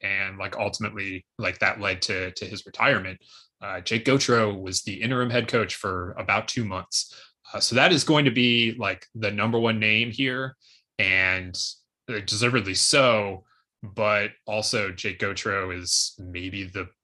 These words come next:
best, uh, the S E C, uh, assistant coach most ready to take on being a head coach. So, and he's in Starkville, like, <laughs> he's getting paid a lot of money in Starkville. He's, he's in a really good spot. Like,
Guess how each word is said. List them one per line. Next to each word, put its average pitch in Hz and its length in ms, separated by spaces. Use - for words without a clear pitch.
best, - 520
uh, 131 160
the 135 240
S 113 160
E 113 60
C, 107 580
uh, 117 160
assistant 113 400
coach 110 320
most 104 460
ready 104 360
to 110 460
take 110 300
on 117 320
being 170 220
a 151 40
head 170 180
coach. 180 280
So, 117 440
and 104 140
he's - 360
in 120 160
Starkville, 147 720
like, 98 220
<laughs> - 160
he's - 440
getting 135 280
paid 123 200
a 123 40
lot 123 220
of 123 60
money 127 240
in 147 80
Starkville. 147 540
He's, 110 320
he's 131 100
in 113 80
a 107 40
really 123 220
good 120 160
spot. 123 260
Like, 107 180